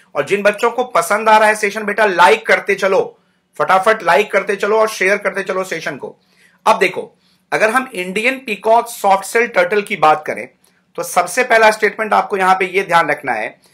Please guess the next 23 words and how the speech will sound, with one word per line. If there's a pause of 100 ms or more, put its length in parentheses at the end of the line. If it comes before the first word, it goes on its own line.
(300)
कि
ये
जो
स्टेटमेंट
है
कि
ये
केवल
नॉर्थ
ईस्ट
में
पाई
जाती
है,
गलत
है। (540)
ये
एक
ऐसा (220)
प्रजाति
है
टर्टल
का